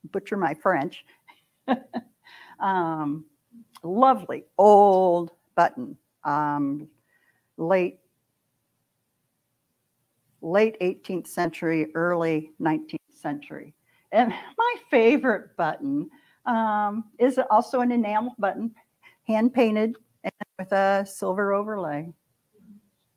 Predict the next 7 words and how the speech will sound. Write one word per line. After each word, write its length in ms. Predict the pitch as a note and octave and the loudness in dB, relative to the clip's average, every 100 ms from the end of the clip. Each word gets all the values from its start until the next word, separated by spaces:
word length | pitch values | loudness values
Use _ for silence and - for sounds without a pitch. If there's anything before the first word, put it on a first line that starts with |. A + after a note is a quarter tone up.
| _ | _
Just 420 | B3 A#3+ - - _ _ _ _ _ _ - | -2 -2 -2 -12 _ _ _ _ _ _ -10
gorgeous. 840 | D3 C#3 C#3 C#3 C#3 C3+ - - _ _ _ _ _ _ _ | -4 -2 -4 -6 -8 -8 -12 -20 _ _ _ _ _ _ _
<clears throat> 540 | _ _ _ _ - | _ _ _ _ 8
That's 500 | C#4 G#3+ A#3+ A#3 - | 10 10 6 2 4
one 180 | A#3 D#4 | 6 10
of 80 | C#4+ | 10
my, 180 | A#3+ | 8